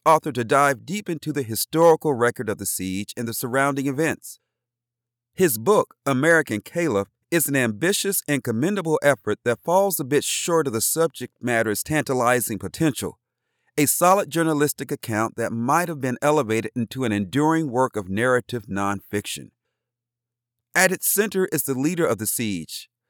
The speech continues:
Hamas Abdul Khalis, a convert to Islam whose given name was Ernest McGee. Born and raised in Gary, Indiana,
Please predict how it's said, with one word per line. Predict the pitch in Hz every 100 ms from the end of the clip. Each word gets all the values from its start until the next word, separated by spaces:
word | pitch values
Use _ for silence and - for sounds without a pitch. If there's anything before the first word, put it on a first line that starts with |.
| _
Hamas | 147 143 175 190 - -
Abdul | 147 101 135 143
Khalis, | - 120 110 78 - - - _ _ _ _
a | 143
convert | - 202 214 180 175
to | 127 160
Islam | 165 - 113 113 113
whose | 120 -
given | 214 185 139
name | 127 127 117
was | 98 -
Ernest | 143 139 120 -
McGee. | 95 76 101 76 - _ _ _ _ _ _ -
Born | 170 214 214
and | 180
raised | 175 165 -
in | 127
Gary, | 110 143 143 127
Indiana, | 110 101 113 117 87